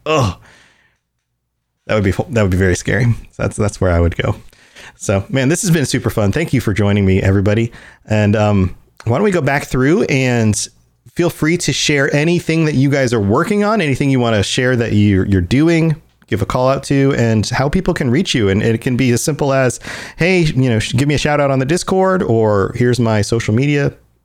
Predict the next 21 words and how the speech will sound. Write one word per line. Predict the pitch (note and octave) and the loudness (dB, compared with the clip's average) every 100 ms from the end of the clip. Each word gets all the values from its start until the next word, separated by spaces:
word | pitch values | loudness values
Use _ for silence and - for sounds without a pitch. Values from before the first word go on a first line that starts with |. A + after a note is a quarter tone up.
| _ _ | _ _
you | A#2+ | 0
know, | G#2 | 0
I'm | F#2 F2+ | 0 0
on | F#2 | 0
Twitter," | C#3 C#3 C#3 | 0 0 0
or | A#2+ | 0
whatever. | B2 C3+ D3 - - - | 0 -2 -4 -10 -14 -4
And | - | -2
why | C3 | 0
don't | A#3 | 0
we | |
start | - G3 G3+ | 0 -2 0
with | F3 F3 | 0 2
Pie | - G#3 | 0 2
Man? | D4+ D3 G2 | 0 2 0
Pie | - A#3 | 0 0
Man, | D4 F#3+ G2 F2 - _ _ _ _ _ _ _ _ _ | 2 2 0 -2 -8 _ _ _ _ _ _ _ _ _
you | A#2+ | -2
doing | D#3 | 0
anything | E3+ F3 D#3+ | 0 0 -2
cool? | E3+ G3 C4+ | 2 2 2